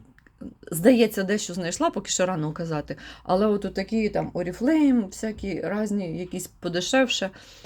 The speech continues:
гарнієри, це все не працює на мені в тому плані, що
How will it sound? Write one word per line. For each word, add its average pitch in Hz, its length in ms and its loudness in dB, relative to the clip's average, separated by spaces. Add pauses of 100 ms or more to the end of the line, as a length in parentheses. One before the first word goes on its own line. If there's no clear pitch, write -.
(120)
гарнієри, 190 640 2
це 196 160 -8
все 240 580 -2
не 185 280 -2
працює 196 640 -4
на 170 200 0
мені 196 360 2
в - 340 -8
тому 185 260 -4
плані, 233 380 2
що 190 520 -6